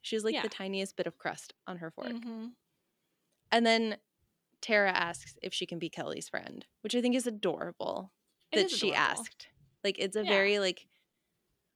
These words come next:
Speaker 1: I feel like it's a child thing to do to actually ask, but every single person is like,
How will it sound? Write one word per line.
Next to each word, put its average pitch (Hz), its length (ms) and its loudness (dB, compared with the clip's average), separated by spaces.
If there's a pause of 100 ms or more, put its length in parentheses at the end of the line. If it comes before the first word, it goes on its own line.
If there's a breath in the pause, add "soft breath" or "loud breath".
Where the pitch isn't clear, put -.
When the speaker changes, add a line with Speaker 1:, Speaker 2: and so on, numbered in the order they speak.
(400)
Speaker 1:
I 220 80 10
feel 226 140 6
like 254 80 6
it's 277 140 2
a 254 60 2
child 196 460 2
thing 226 180 4
to 220 100 -2
do 208 140 2
to 190 100 2
actually 208 500 2
ask, 214 300 2
but 202 100 2
every 185 240 4
single 180 240 0
person 170 360 -2
is 165 120 -4
like, 180 220 -2